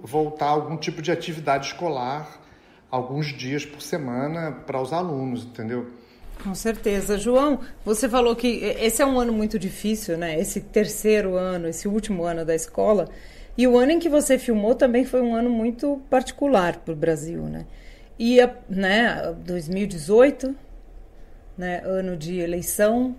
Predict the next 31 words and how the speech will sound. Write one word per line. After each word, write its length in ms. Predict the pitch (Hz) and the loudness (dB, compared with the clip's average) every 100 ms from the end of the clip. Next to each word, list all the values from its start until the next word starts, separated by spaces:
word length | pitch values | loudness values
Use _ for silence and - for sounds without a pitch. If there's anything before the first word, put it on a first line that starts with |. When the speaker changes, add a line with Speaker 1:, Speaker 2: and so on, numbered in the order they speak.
| - | -6
Speaker 2:
ano 220 | 185 190 | -4 -4
que 140 | 196 | -2
o 40 | 208 | 0
Brasil 400 | 202 190 202 202 | 2 0 0 -4
se 120 | 202 | -6
polarizou 580 | - 196 190 196 185 220 | -4 0 2 2 2 2
para 240 | 247 220 | 4 4
nunca 320 | 220 285 339 | 4 4 4
mais 380 | 285 269 277 226 | 4 6 6 6
<laughs> 20 | |
voltar 500 | - 233 156 170 147 | 4 2 2 0 2
até, 200 | - - | 0 0
até 340 | 220 208 - 220 | -4 -4 -6 -4
o 40 | |
momento, 640 | 196 196 180 240 339 - 196 | -2 -4 2 4 4 0 0
né? 220 | 180 220 | 0 0
<laughs> 1120 | - - - - 214 285 254 - 359 311 - - - | -2 -2 6 8 10 10 8 4 -4 -4 -8 -14 -2
E, 160 | 277 | 6
ao 120 | 269 269 | 6 8
mesmo 320 | 285 269 262 | 6 4 6
tempo, 500 | 269 262 269 277 247 | 6 6 2 0 2
é, 280 | 254 - 254 | 2 4 2
essa 180 | 254 262 | 2 0
escola, 540 | - 233 247 285 247 | 0 4 6 6 6
ela, 380 | 214 220 233 240 | 6 6 6 4
ela 340 | - 214 214 | 4 2 4
é 260 | 214 208 214 214 - | 2 2 0 -2 -6
um 120 | 220 | -2
microcosmos, 880 | 220 220 214 214 202 202 190 196 185 | 0 2 0 2 2 2 0 -6 -4
assim, 400 | 185 - 196 196 | -6 -6 -8 -6
de... 580 | 185 202 196 190 180 | -4 -4 -4 -6 -8